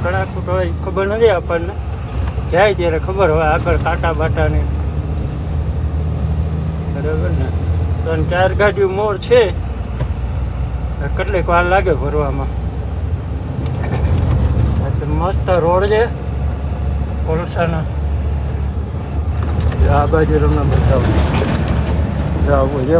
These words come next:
કોલસાના પૈડા જો આ બાજુ. ખાણ છે, ખાણ. તડકેશ્વર, તડકેશ્વરની ખાણ છે. હાલો જો અંદર આવ્યા છીએ. આમ જવાનું છે ઉપર. આ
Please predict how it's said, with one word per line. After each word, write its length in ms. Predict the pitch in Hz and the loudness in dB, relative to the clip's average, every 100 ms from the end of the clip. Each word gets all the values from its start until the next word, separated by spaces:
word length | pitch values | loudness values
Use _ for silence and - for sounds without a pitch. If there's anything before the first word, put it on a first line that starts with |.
| - | 2
કોલસાના 640 | 151 147 - 139 127 127 123 | 0 0 0 2 2 0 0
પૈડા 320 | 139 139 127 | 0 0 0
જો 80 | 147 135 | -2 -4
આ 100 | 120 | -4
બાજુ. 220 | 123 - - - - - - - - - - - - - - - - - - - - - - - - - - - - - 165 - 156 - | -4 -4 -6 -4 -4 -6 -6 -6 -4 -4 -4 -4 -4 -4 -2 -2 -2 -4 -6 -6 -6 -6 -2 -2 0 0 2 2 2 2 2 4 4 6
ખાણ 420 | 190 196 190 160 - | 6 6 4 2 0
છે, 80 | - - | 0 2
ખાણ. 320 | 202 196 175 175 - - - - - - - - - - - - | 4 4 4 2 0 0 0 0 0 0 0 0 0 -2 -2 2
તડકેશ્વર, 640 | 180 180 196 196 - 147 123 147 | 2 2 2 2 2 -2 0 0
તડકેશ્વરની 720 | 175 175 214 196 190 175 165 - | 0 2 2 4 2 2 0 -4
ખાણ 320 | 143 156 147 - | -4 -4 -4 -6
છે. 80 | 123 - - - - - - | -8 -8 -10 -8 -6 -6 -2
હાલો 240 | 165 180 165 147 | 2 2 2 2
જો 60 | 165 151 | 2 2
અંદર 300 | 151 156 156 151 | 2 2 2 2
આવ્યા 280 | 175 185 175 | 4 4 4
છીએ. 120 | 165 196 - - 135 143 | 2 -4 -6 -8 -6 -4
આમ 120 | 143 139 | -2 -2
જવાનું 420 | 143 151 160 160 156 - | -2 -2 -2 -2 -6 -2
છે 140 | 185 185 190 165 | 2 4 4 2
ઉપર. 280 | 147 160 139 - - - - - - - - - - | 0 0 -2 -4 -10 -10 -10 -8 -8 -8 -8 -8 -6
આ 100 | - | -6